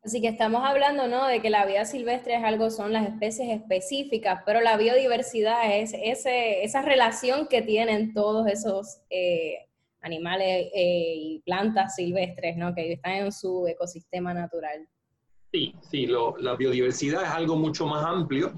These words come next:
Speaker 2: eh, y básicamente resume toda la diversidad y la riqueza de la vida en este planeta Tierra, ¿no? Todo lo que está vivo,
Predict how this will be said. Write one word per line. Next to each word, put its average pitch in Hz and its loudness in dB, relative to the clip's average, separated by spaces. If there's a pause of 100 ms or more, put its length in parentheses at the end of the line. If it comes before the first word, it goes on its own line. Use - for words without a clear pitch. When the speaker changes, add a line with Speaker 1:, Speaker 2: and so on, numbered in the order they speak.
(500)
Speaker 2:
eh, 113 -2
y 120 -8
básicamente 135 -2
resume 147 -2
toda 143 -2
la 120 0
diversidad 113 -2
y 127 -2
la 123 -2
riqueza 139 -6
de 127 0
la 110 -2
vida 131 0 (320)
en 120 -6
este 120 -4
planeta 120 -4
Tierra, 110 -6
¿no? - -14 (720)
Todo 135 0
lo 135 0
que 127 -4
está 131 -4
vivo, 143 0